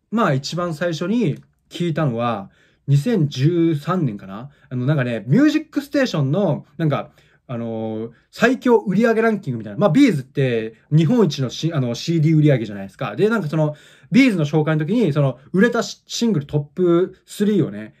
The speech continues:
あのー、紹介するみたいなコーナーで、で、なんかそのブローインがね、まあ、三位だから、あの、一番最初に登場されたんで、登場したんだけど、その時サビ聞いた時にね、うわ、すげえと思って。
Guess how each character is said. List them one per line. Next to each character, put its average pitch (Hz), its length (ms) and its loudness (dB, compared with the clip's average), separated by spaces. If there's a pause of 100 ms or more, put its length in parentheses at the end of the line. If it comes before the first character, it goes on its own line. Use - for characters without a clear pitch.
あ 117 100 -12
の 113 500 -10 (340)
ー、 - 60 -20
紹 156 240 2
介 143 160 4
す 151 100 0
る 147 80 4
み 139 80 0
た 120 80 -6
い 107 40 -10
な 101 260 -12
コ 147 140 2
ー 139 40 4
ナ 131 120 0
ー - 20 -2
で、 120 460 -4
で、 220 80 2
な 233 80 4
ん - 20 0
か 170 80 0
そ 160 80 0
の 151 80 2
ブ 156 140 6
ロ 277 160 6
ー - 20 -
イ 160 40 2
ン - 40 0
が 107 60 -8
ね、 110 60 -8
ま 120 60 -4
あ、 123 40 -6
三 190 180 2
位 151 40 -2
だ 123 80 -4
か 110 60 -8
ら、 113 320 -6 (240)
あ 120 80 -12
の、 113 140 -4
一 143 180 -2
番 175 100 2
最 160 140 0
初 151 100 0
に 151 260 0 (240)
登 165 260 0
場 151 100 2
さ 139 80 -2
れ 143 60 0
た 147 80 2
ん 131 60 0
で、 123 200 -10 (180)
登 165 140 0
場 160 80 2
し 143 60 -2
た - 80 -2
ん - 20 -2
だ 110 60 -4
け 101 80 -12
ど、 104 260 -6 (340)
そ - 140 -2
の 254 80 4
時 - 180 -6
サ 147 200 -2
ビ 208 80 2
聞 202 160 -2
い 196 40 2
た 196 80 0
時 147 200 -6
に 101 80 -8
ね、 95 200 -12 (280)
う - 20 -12
わ、 - 60 -12
す - 320 -4
げ 262 140 6
え 151 40 2
と 139 80 -4
思 107 120 -10
っ - 20 -16
て。 98 340 -14